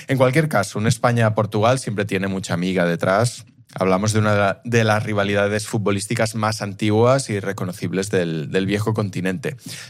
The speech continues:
La primera vez que ambas selecciones se, se enfrentaron fue en mil novecientos veintiuno, hace ya más de un siglo,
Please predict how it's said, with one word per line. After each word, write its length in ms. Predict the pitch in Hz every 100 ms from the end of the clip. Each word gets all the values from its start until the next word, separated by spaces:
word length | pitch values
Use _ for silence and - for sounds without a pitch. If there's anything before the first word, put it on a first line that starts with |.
| -
La 180 | 113 110
primera 340 | 117 135 156
vez 220 | 165 156
que 160 | - 131
ambas 240 | 131 131
selecciones 540 | 131 123 127 120 117 110
se, 340 | 113 104 98
se 140 | -
enfrentaron 600 | 104 101 98 98 127 143
fue 120 | 147 107
en 80 |
mil 160 | 104 110
novecientos 480 | 110 107 113 110 107
veintiuno, 680 | 101 101 101 139 156 247 - - _ _
hace 300 | - 98 113
ya 160 | 107 101
más 200 | 104 104
de 60 | 110
un 100 | 101
siglo, 460 | - 127 143 240